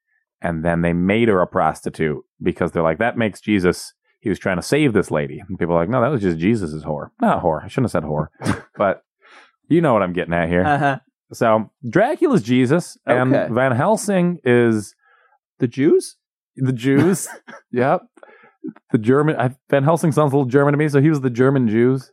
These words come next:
Speaker 2: Okay.
Speaker 1: Or, uh, Pontius Pilate, or whoever you wanna blame for it. I blame, uh, my own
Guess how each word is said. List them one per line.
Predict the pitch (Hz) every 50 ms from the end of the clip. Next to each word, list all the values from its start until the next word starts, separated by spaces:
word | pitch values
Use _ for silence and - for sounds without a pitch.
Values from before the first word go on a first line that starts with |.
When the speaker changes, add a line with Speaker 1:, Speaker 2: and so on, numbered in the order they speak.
| _ -
Speaker 2:
Okay. | 185 180 - - 131 151 151 - _
Speaker 1:
Or, | - 110 104 104 101 98
uh, | 95 95 95
Pontius | - - 147 160 147 - 123
Pilate, | - - 123 110 107 107 113 120 - -
or | 113 92
whoever | 104 123 139 151
you | 143 127
wanna | 113 101 95
blame | 85 95 95 92 92 90
for | - - 98 98 104
it. | 113 - _ _ _ _ _ -
I | 90 95
blame, | 95 98 101 98 95 95 90 90 87
uh, | 87 87 87 87 87 87
my | 71 82 85 92
own | 104 131 143 135 131 123